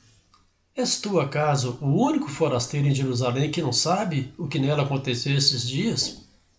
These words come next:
Perguntou-lhes ele: "Que foi?" Disseram: "A respeito de Jesus de Nazaré. Era um profeta poderoso em obras e palavras, diante de Deus e de todo o povo.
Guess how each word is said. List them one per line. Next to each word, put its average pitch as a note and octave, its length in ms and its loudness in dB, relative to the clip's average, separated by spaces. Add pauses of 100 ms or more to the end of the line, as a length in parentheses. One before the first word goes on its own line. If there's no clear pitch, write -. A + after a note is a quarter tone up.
(960)
Perguntou-lhes F#3 680 4
ele: A#2+ 300 -2 (320)
"Que D#4+ 120 0
foi?" C3+ 440 -2 (1040)
Disseram: D3+ 600 0 (420)
"A B3+ 80 -2
respeito G3+ 580 4
de D3 120 -2
Jesus C3 360 0
de B2+ 80 0
Nazaré. B2 540 0 (960)
Era C4+ 200 2
um C#4+ 100 0
profeta A#3+ 420 2
poderoso C#3 640 2
em A#2+ 60 2
obras C3 380 2
e A#2 60 -2
palavras, A#2 760 -2 (360)
diante C#3+ 320 4
de A#2 140 -4
Deus D3 480 2
e F#3 60 -4
de D#3+ 100 -4
todo D3 300 0
o - 40 -2
povo. A#2+ 440 -6